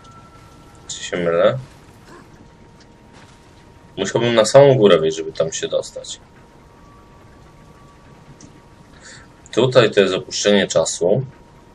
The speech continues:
Dobra, czyli... Aj, straciliśmy,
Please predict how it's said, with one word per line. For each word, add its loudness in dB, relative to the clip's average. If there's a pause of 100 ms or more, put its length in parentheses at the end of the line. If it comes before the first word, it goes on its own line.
(1300)
Dobra, 4
czyli... -6 (460)
Aj, 6 (100)
straciliśmy, 0